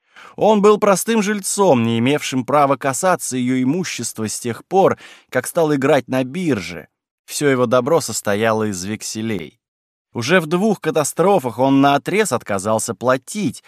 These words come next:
так что синдик, удостоверившись в положении дел, даже не считал нужным посылать ему бумаги. Его просто вычёркивали. Пока были барыши, он клал их в карман. Когда начинались убытки, отказывался платить.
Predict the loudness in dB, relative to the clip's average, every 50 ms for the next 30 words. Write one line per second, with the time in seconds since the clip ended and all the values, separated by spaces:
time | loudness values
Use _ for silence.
0 | -20 -20 _ _ _ _ -4 -4 -4 -4 -6 -8 -6 -4 -4 -2 -2 0 0 2
1 | 0 0 0 -2 -6 -10 -14 _ _ _ _ _ -8 -6 -4 -4 -4 0 0 0
2 | 2 2 0 0 -2 -2 -4 -2 -4 -4 -4 -4 -8 -8 -4 -2 -2 -2 -2 -2
3 | -2 0 0 -2 -2 -4 -4 -4 -4 -2 -2 -2 -2 -2 -2 -2 -2 -4 -4 -4
4 | -4 -6 -10 -4 0 2 2 4 2 2 0 -2 -2 -2 -4 -4 -4 -4 -6 -4
5 | -2 0 0 0 0 -2 -2 -6 -6 -4 -4 -4 -4 -4 -4 -4 -6 -8 -12 _
6 | -20 _ _ _ _ -14 -10 -8 -6 -2 2 2 4 4 2 0 -2 -2 -2 -2
7 | -4 -4 -6 -6 -8 -10 -18 -20 -20 -20 _ _ _ _ _ _ _ _ _ _
8 | _ _ _ _ _ _ _ 0 0 0 2 2 2 2 4 4 2 2 2 2
9 | 0 0 -2 -2 -2 -4 -4 -4 -2 0 0 2 0 0 -2 -2 -2 0 2 2
10 | 2 0 -2 -6 -6 -4 -2 -2 0 2 2 2 0 -2 -6 -12 _ _ _ _
11 | _ _ _ _ -4 -2 2 4 4 4 4 4 2 0 0 0 0 0 -2 -2
12 | -4 -6 -4 -2 -4 -4 -4 -6 -6 -6 -4 -4 -6 _ _ _ _ _ _ -4
13 | -4 -4 -2 0 0 0 0 0 -2 -4 -4 -4 -4 -6 -6 -4 -4 -4 -4 -6
14 | -10 -18 -20 -20 -20 -20 _